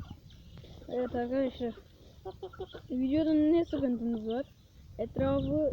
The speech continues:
şöyle. Tam görebiliyor musunuz? Ne yapıyorsunuz? Onların hepsini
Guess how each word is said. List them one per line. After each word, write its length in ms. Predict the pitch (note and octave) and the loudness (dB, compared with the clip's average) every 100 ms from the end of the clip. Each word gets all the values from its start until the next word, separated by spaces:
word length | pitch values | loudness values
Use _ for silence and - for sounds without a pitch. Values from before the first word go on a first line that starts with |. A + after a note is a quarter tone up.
| - - | 0 0
şöyle. 420 | A3+ A3 A3 B3 - - - - - - - - - | 2 2 0 -2 -4 -10 -10 -12 -14 -14 -14 -14 0
Tam 260 | D4 D#4 D4+ | 6 8 10
görebiliyor 500 | D#4 D#4+ D4+ E4+ D#4+ - C#4 - - | 8 8 8 8 6 4 0 0 -4
musunuz? 500 | B3+ B3+ C4 B3+ A#3+ | -6 -4 0 0 2
Ne 100 | C4 | 4
yapıyorsunuz? 680 | D#4+ C#4+ B3+ B3 - B3+ D#4 | 4 4 2 0 0 2 2
Onların 320 | D4+ D#4+ D#4 | 4 4 6
hepsini 480 | F4 - B3 C#4 C#4 | 4 2 0 0 0